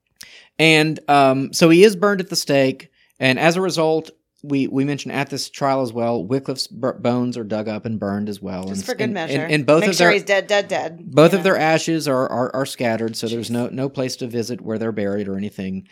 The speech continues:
Speaker 2: I'm guessing they
Speaker 1: Uh,
Speaker 2: didn't get last rites.
Speaker 1: <laughs> No.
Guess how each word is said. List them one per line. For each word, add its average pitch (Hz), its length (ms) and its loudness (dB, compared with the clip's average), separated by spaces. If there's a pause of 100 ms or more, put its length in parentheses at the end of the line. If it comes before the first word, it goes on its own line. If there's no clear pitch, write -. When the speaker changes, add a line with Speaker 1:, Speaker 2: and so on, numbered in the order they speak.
Speaker 2:
I'm 196 140 -6
guessing 156 280 -2
they 92 60 0
Speaker 1:
Uh, - 40 -2
Speaker 2:
didn't 151 180 -6
get - 160 -10
last - 260 -10
rites. - 300 -16 (420)
Speaker 1:
<laughs> 110 400 -6
No. 131 320 -2